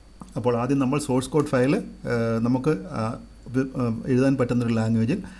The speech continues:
അതിപ്പോൾ ഏത് ലാംഗ്വേജ് ആണെങ്കിലും നിങ്ങൾക്ക് ഏത് ലാംഗ്വേജാണ് സാധാരണ ഉപയോഗിക്കുന്നത് ആ ലാംഗ്വേജിൽ എഴുതിയതിന് ശേഷം,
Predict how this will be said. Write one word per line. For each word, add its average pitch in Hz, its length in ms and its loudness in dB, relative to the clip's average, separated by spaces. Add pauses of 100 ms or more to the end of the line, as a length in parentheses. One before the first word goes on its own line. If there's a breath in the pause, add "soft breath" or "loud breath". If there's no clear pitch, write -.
(120 loud breath)
അതിപ്പോൾ 156 240 0
ഏത് 156 160 4
ലാംഗ്വേജ് 143 300 4
ആണെങ്കിലും 113 300 2
നിങ്ങൾക്ക് 120 280 2 (140)
ഏത് 127 200 4
ലാംഗ്വേജാണ് 117 460 0
സാധാരണ 113 340 -2
ഉപയോഗിക്കുന്നത് 110 440 -2 (220)
ആ - 20 -4 (140)
ലാംഗ്വേജിൽ 123 380 0 (680 loud breath)
എഴുതിയതിന് 123 340 2
ശേഷം, 147 220 -4